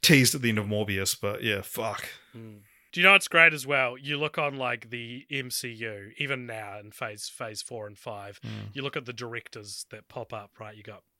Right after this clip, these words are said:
Speaker 2: Sam Raimi, Taika Waititi, Chloe Zhao, Richard.
Speaker 1: Mm.
Speaker 2: You've got, you've got Nia DaCosta. You know, you've got all these e-, either famous or, like,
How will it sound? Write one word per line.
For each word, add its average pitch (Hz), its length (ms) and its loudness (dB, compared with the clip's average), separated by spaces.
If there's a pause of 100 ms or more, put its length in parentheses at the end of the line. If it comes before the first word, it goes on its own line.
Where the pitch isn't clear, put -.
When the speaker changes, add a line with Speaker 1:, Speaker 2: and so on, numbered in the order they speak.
Speaker 2:
Sam 135 360 0
Raimi, 110 420 -10 (320)
Taika 135 360 0
Waititi, 110 420 -12
Chloe 156 380 0
Zhao, 120 600 -2
Richard. 107 400 -6
Speaker 1:
Mm. - 40 -20 (280)
Speaker 2:
You've 123 140 -8
got, 127 220 -2 (200)
you've 139 160 -4
got 135 220 0 (140)
Nia 156 320 2
DaCosta. - 680 -6 (280)
You 127 120 -2
know, 113 140 -2
you've 135 240 -6
got 143 160 0
all 151 160 0
these 151 240 -4 (340)
e-, 170 200 6
either 170 340 4
famous 175 640 4
or, 147 240 2
like, 123 260 0